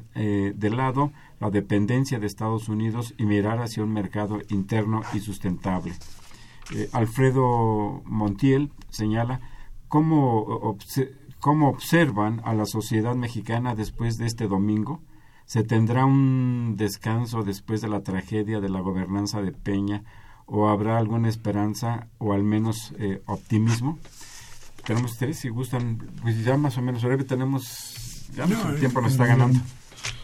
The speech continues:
Speaker 2: yo tengo la impresión de que México puede crecer siempre y cuando tenga objetivos definidos muy concretos.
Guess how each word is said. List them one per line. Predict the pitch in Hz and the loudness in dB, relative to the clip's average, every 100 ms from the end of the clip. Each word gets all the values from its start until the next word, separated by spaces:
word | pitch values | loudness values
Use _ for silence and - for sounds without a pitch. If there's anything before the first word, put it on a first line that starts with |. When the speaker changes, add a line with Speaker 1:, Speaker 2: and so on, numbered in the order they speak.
| - - - | -6 -6 -4
Speaker 2:
yo | 170 180 | -2 2
tengo | 180 175 | 4 4
la | 147 | 4
impresión | 123 123 123 127 | 2 0 2 2
de | 127 | 0
que | 117 113 | -2 -2
México | 117 127 123 120 - 113 | 0 -2 -2 -2 -2 0
puede | 123 127 | 0 0
crecer | - 123 117 131 127 123 101 - - - - - - - - - - - - - - | 0 -2 -2 -2 -2 -2 -6 -10 -18 -16 -14 -14 -16 -16 -16 -16 -16 -18 -20 -20 -14
siempre | - 151 147 160 | -6 0 0 0
y | |
cuando | 120 139 139 143 | 2 2 4 2
tenga | 131 135 131 131 113 117 113 - - - - - - - - - - - - - - - - - - | 2 0 2 2 0 -2 -6 -14 -18 -20 -20 -20 -20 -20 -20 -20 -20 -20 -18 -18 -18 -18 -16 -14 -4
objetivos | 143 - 135 139 135 147 | -4 -2 -4 -2 0 0
definidos | 131 113 113 123 127 110 | 0 -2 -2 -2 -2 -2
muy | 113 | -4
concretos. | 110 101 90 82 - | -6 -8 -8 -12 -12